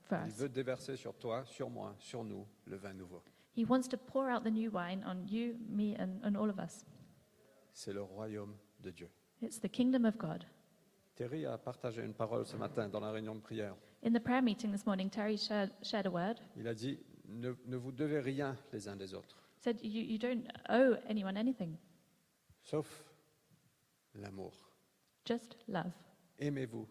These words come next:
Speaker 2: les uns les autres. »
Speaker 1: Love one another.
Speaker 2: Est-ce que c'est peut-être le vin nouveau ?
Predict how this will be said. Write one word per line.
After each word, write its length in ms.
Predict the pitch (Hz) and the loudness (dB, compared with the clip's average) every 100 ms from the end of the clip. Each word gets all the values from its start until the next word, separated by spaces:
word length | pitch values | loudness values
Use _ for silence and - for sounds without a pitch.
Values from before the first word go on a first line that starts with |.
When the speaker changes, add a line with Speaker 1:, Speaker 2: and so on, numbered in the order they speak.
| - | -10
Speaker 2:
les 220 | 101 95 | -10 -10
uns 80 | 90 | -10
les 180 | 82 82 | -12 -14
autres. » 260 | - - - - | -18 -18 -16 2
Speaker 1:
Love 260 | 208 240 226 208 | 6 6 4 0
one 140 | 180 | 0
another. 340 | 175 165 151 165 - - - | 0 -2 -4 -10 -14 -20 -16
Speaker 2:
Est-ce 160 | 131 - | -12 -8
que 140 | - | -6
c'est 160 | 131 143 | -4 -4
peut-être 720 | - 160 139 147 - - - - | -2 0 2 0 -4 -16 -20 -6
le 120 | 113 | -4
vin 200 | 110 120 | 0 0
nouveau ? 320 | 117 117 110 | 0 2 0